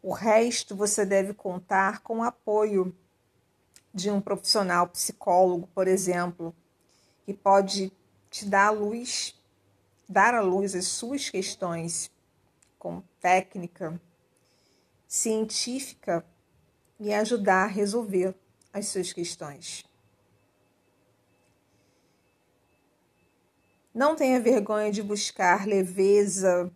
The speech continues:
rever posicionamentos e, quem sabe, encontrar uma outra forma de viver.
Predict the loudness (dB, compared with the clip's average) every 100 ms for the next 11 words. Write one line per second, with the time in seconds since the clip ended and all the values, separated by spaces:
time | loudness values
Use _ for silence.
0 | _ _ _ _ _ -10 -2 0 2 -2
1 | -2 -4 -2 -2 -4 -4 -2 -4 -2 -2
2 | -4 -6 -8 -8 -10 -14 _ _ _ _
3 | _ _ -16 -10 -8 -4 -4 -2 -4 -4
4 | -6 -8 _ _ _ _ _ _ _ _
5 | _ -8 -8 -6 -6 -4 0 2 2 0
6 | 2 0 -2 -12 _ -2 -2 -2 -4 -6
7 | -4 -4 -4 -10 -12